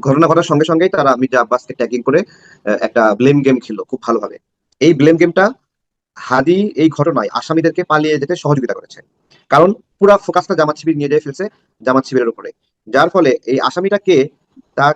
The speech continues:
তাকে নিয়ে অনুসন্ধান করার পরিবর্তে, আহ, মির্জা আব্বাস ভাইয়ের বিরুদ্ধে স্লোগান দেওয়া শুরু হয়ে গেছে। এই সময়টাতে জুম্মার পরে ঘটনা ঘটলো না, সন্ধ্যা পর্যন্ত মির্জা আব্বাস ভাইকে নিয়ে ওরা ব্যাপক তৎপরতা দেখিয়েছে, অর্থাৎ ছয় ঘন্টার মতো সময় নিয়ে দেওয়া হয়েছে আসামিদেরকে পালিয়ে দেওয়ার জন্য। এই সময়টা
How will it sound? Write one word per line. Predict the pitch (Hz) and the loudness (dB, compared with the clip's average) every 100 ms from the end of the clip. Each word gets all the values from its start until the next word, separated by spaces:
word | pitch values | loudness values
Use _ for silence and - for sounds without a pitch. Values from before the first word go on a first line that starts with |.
| - | -2
তাকে | 156 190 | -4 0
নিয়ে | 202 | 0
অনুসন্ধান | 196 190 180 | 0 -4 -6
করার | 165 165 | -4 -2
পরিবর্তে, | 156 143 139 190 | 0 -2 0 0
আহ, | 262 _ _ - 113 | 0 _ _ -2 0
মির্জা | 131 160 | 2 2
আব্বাস | 151 151 | 4 2
ভাইয়ের | 139 143 | 2 -2
বিরুদ্ধে | 143 | -4
স্লোগান | 131 127 120 | -4 -4 -2
দেওয়া | 113 | -4
শুরু | - 117 | -6 -4
হয়ে | 107 | -2
গেছে। | 95 - - _ _ _ - | -4 -10 -20 _ _ _ 0
এই | 165 | 0
সময়টাতে | 190 190 185 190 202 233 - _ - - | 2 2 2 2 2 0 -4 _ -16 0
জুম্মার | 165 196 | 4 4
পরে | 185 165 | 4 2
ঘটনা | 151 165 | 2 0
ঘটলো | 180 196 | 0 0
না, | 185 - _ _ | 0 -2 _ _
সন্ধ্যা | - 190 202 | -4 0 0
পর্যন্ত | 214 214 | 0 0
মির্জা | 208 175 170 | -2 -2 -2
আব্বাস | 147 156 | -2 -2
ভাইকে | 151 156 | -4 -4
নিয়ে | 151 147 143 _ - | -4 -6 -8 _ -2
ওরা | 123 131 127 120 | 2 2 2 -2
ব্যাপক | 156 170 - | -2 -2 -4
তৎপরতা | 156 143 123 | -4 -2 -4
দেখিয়েছে, | 113 107 - | -4 -8 -6
অর্থাৎ | - - 202 _ _ _ | -4 -2 -4 _ _ _
ছয় | - 190 196 202 190 | -4 2 4 2 0
ঘন্টার | - 175 190 | -2 0 0
মতো | 180 | -2
সময় | 175 170 151 | -2 0 2
নিয়ে | 135 123 - _ - | 2 -2 -10 _ 0
দেওয়া | 135 | 2
হয়েছে | 123 127 165 | 2 0 -2
আসামিদেরকে | 156 147 135 - | -6 -6 -6 -2
পালিয়ে | 147 | 0
দেওয়ার | 120 107 | 0 -2
জন্য। | 110 - _ _ _ - | -4 -12 _ _ _ -2
এই | 165 | 0
সময়টা | - 170 170 | 0 0 2